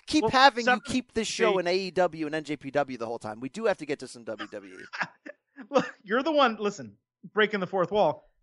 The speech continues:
Speaker 2: You're the one who told me it had to lead the show. I was
Speaker 1: Oh,
Speaker 2: ready
Speaker 1: guys,
Speaker 2: to lead. With,
Speaker 1: what, what
Speaker 2: with the
Speaker 1: responsible
Speaker 2: third part
Speaker 1: journalist this week is gonna go, "Hey, let's start off our show talking about anything but A E W"? Really?
Speaker 2: Well, because there's a good reason why. Because the third part of our main event, B C,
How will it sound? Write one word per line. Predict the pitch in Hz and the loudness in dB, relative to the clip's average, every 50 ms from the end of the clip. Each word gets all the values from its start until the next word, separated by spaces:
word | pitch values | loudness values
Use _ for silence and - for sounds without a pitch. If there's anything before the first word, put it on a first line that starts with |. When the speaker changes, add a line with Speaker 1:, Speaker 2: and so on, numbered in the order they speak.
| _ | _
Speaker 2:
You're | - 143 233 320 311 | -2 2 4 4 6
the | 254 | 6
one | 226 214 196 | 4 4 4
who | 190 | 4
told | - 202 190 180 | 2 2 2 2
me | 180 170 | 2 2
it | 156 | 2
had | 170 160 151 | 2 2 2
to | 147 | 0
lead | 147 151 151 135 | -2 -4 -4 -6
the | 139 | -6
show. | 135 - 151 127 | -6 -6 -6 -4
I | 123 139 185 240 | 0 4 6 6
was | 240 233 - | 6 6 6
Speaker 1:
Oh, | 185 | 4
Speaker 2:
ready | 180 170 | 2 2
Speaker 1:
guys, | 165 147 | 2 0
Speaker 2:
to | 156 | -2
lead. | 147 147 151 156 147 - _ _ - - - - | -2 -4 -4 -6 -6 -10 _ _ -20 -18 -6 -4
With, | 214 220 | 0 4
Speaker 1:
what, | 277 320 - - | 4 4 4 4
what | 196 233 330 370 359 | 4 4 4 4 6
Speaker 2:
with | 349 226 - | 4 2 4
the | - | 6
Speaker 1:
responsible | 233 277 311 330 - - 240 269 294 240 | 8 10 10 8 8 4 0 0 0 0
Speaker 2:
third | |
part | 196 185 | 2 4
Speaker 1:
journalist | 254 254 240 240 220 202 175 - | 4 4 6 4 4 2 2 0
this | 185 - - | -4 -8 -6
week | 160 165 - | -8 -6 -6
is | 151 135 | -6 -4
gonna | 165 156 160 | -4 -2 0
go, | 156 160 151 - - - - | 2 2 2 0 -2 -4 -2
"Hey, | 320 320 | -2 0
let's | 247 247 311 - - | 4 4 4 4 4
start | - 359 349 330 320 | 6 8 10 10 10
off | 302 - | 8 8
our | 277 262 226 | 6 2 2
show | - - 254 226 | 2 2 2 2
talking | - - 220 208 - 214 208 | 4 6 6 6 6 4 2
about | 190 185 170 - | 2 2 2 2
anything | 170 190 214 202 - 190 180 160 | 2 0 0 0 -2 -4 -4 2
but | 139 160 156 147 | 4 4 4 4
A | 131 123 | 4 0
E | 123 120 117 | -2 -4 -4
W"? | 110 110 98 90 95 92 104 - | -6 -6 -8 -8 -10 -16 -10 -6
Really? | 294 349 359 359 359 349 311 262 - - | -4 -4 -2 0 0 0 0 -2 -2 0
Speaker 2:
Well, | 208 226 - - _ _ _ _ _ _ _ _ | 0 0 0 -2 _ _ _ _ _ _ _ _
because | 233 220 254 247 220 | 0 4 4 4 4
there's | 240 202 | 4 0
a | 220 196 | 0 0
good | 208 233 208 | 0 0 0
reason | 220 214 196 175 185 160 147 | 0 0 0 0 0 0 -2
why. | 127 101 92 - - _ _ _ _ _ _ _ _ _ | -4 -6 -8 -12 -18 _ _ _ _ _ _ _ _ _
Because | 185 190 190 175 | 2 4 6 6
the | 202 - | 6 6
third | - 277 285 240 | 8 8 8 8
part | 170 220 214 185 | 8 8 8 8
of | 170 170 | 8 8
our | 170 160 | 6 6
main | 151 151 151 147 | 6 2 0 0
event, | 143 143 139 131 120 | 0 0 -2 -2 -4
B | 131 127 120 | -6 -6 -8
C, | - - 120 110 110 104 | -6 -8 -8 -8 -10 -12